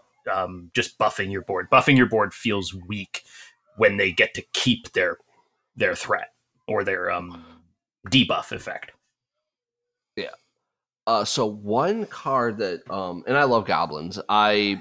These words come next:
Speaker 2: I enjoy the other red spice for myself, but I enjoy playing goblins too,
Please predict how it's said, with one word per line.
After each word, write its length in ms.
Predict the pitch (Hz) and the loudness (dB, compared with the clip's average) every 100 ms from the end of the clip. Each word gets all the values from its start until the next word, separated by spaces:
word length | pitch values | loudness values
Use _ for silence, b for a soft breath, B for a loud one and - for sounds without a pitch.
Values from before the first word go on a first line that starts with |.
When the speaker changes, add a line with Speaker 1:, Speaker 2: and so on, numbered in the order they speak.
| - | -2
Speaker 2:
I 100 | 120 | 2
enjoy 420 | 120 113 110 113 101 | 4 4 2 2 2
the 180 | 104 - | -2 -2
other 560 | 110 113 110 104 98 B B | 0 0 0 -2 -6 B B
red 360 | 98 107 110 95 | -6 -2 -2 -2
spice 760 | - - 107 104 104 - - - b b b b | -4 2 2 2 0 -2 -4 -8 b b b b
for 120 | - 107 | -2 0
myself, 640 | 90 92 - 110 98 - | 0 0 2 4 4 2
but 80 | 110 | 2
I 120 | 131 | 4
enjoy 260 | 151 131 131 | 4 4 2
playing 240 | - 113 104 | 2 -2 2
goblins 400 | 95 92 90 - | 2 0 -4 -6
too, 540 | - 107 95 90 | -2 0 0 -2